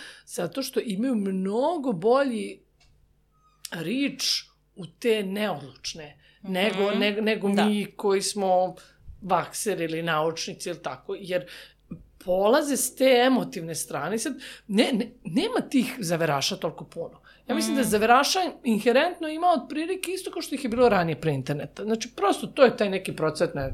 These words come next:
Speaker 1: nije deset posto manje, par procenta populacije, ali sad imaju prostora i sad su glasni jako i sad ovi svi koji su između, znaš, hoće vakcinu, neće, nisu sigurni baš, malo se plaše, ovi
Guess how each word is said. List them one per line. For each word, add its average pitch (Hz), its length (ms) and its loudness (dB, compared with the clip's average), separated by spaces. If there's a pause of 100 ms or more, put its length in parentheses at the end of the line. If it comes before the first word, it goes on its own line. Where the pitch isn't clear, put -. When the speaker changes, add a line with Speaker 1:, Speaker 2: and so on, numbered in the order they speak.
(120)
Speaker 1:
nije 160 260 -4
deset 143 320 -4
posto 135 280 -10
manje, 143 260 -8 (280)
par 156 240 2
procenta 147 480 -2
populacije, 165 760 -4 (580)
ali 170 180 -4
sad 285 280 -2
imaju 302 280 -6
prostora 220 580 -4
i 277 100 -2
sad - 300 -6
su 247 100 -8
glasni 185 560 -4
jako 359 500 -4 (400)
i - 40 -8
sad 330 280 -2
ovi 349 140 -4
svi 381 420 -2 (120)
koji 330 180 -4
su - 220 -2
između, 269 600 0 (1080)
znaš, 247 480 0
hoće 339 340 -6
vakcinu, 339 260 -8
neće, 349 260 -8
nisu 277 420 0
sigurni 311 640 2
baš, 294 420 0
malo 330 240 -4
se 269 200 -6
plaše, 339 500 -6 (440)
ovi 196 500 0